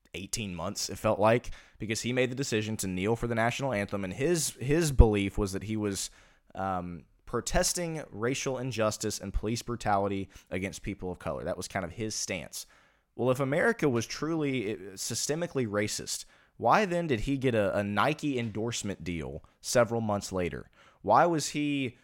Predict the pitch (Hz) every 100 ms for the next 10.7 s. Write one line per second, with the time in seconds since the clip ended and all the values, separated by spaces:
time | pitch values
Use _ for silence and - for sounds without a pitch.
0 | _ - 117 139 120 139 120 92 - 131
1 | 143 131 135 107 95 107 117 160 175 -
2 | 98 92 101 104 127 95 120 151 190 -
3 | 165 - 151 156 160 139 143 143 - 123
4 | - 139 143 - 143 127 131 - - -
5 | - - 135 - - 220 214 131 95 -
6 | 107 101 98 98 90 92 85 78 _ _
7 | - 107 - 120 117 110 110 - 104 101
8 | - 95 - 104 92 117 113 104 101 82
9 | 90 95 101 98 95 98 - 92 - -
10 | 87 - 98 - 95 73 -